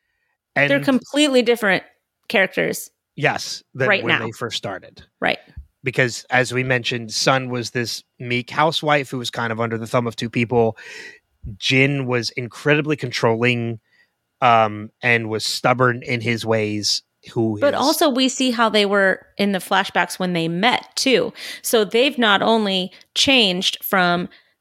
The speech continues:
Speaker 2: the plane crash season one to season six, but they've also changed from where they were before the plane crash.
Speaker 1: Yo, yeah.
Speaker 2: You
Speaker 1: Their
Speaker 2: know what I
Speaker 1: jour-,
Speaker 2: mean?
Speaker 1: their journey started,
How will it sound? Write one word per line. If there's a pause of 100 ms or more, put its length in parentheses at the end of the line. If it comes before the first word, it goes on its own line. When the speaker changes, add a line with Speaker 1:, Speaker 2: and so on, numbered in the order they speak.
(140)
Speaker 2:
the
plane
crash
season
one
to
season
six, (180)
but
they've
also
changed
from (200)
where
they
were
before
the
plane
crash. (280)
Speaker 1:
Yo,
yeah. (400)
Speaker 2:
You
Speaker 1:
Their
Speaker 2:
know
what
I
Speaker 1:
jour-,
Speaker 2:
mean?
Speaker 1:
their
journey
started,